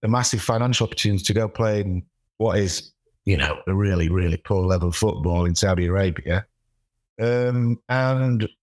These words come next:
you know, he claims he was hurt by the reaction. Well, what did he expect? You can't go around, you know, being the voice of the L G B T community and all the rest of it, which he did brilliantly prior to the World Cup, and then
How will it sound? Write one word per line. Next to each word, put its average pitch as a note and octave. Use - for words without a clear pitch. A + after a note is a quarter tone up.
you B2+
know, B2
he A#2
claims C3
he C3
was C3
hurt C3
by B2
the A#2+
reaction. B2+
Well, C#3
what D#3+
did D3+
he D3+
expect? -
You G#2+
can't D#3
go C3
around, B2
you B2
know, A#2
being A#2
the A2+
voice A#2+
of A2+
the A2+
L A#2
G A2
B A2+
T A#2+
community A2
and G2
all A2
the G#2
rest A#2
of G2
it, A2
which A2
he G#2+
did G#2
brilliantly G#2
prior G#2+
to G#2
the G2
World G2
Cup, G#2+
and G2
then A2+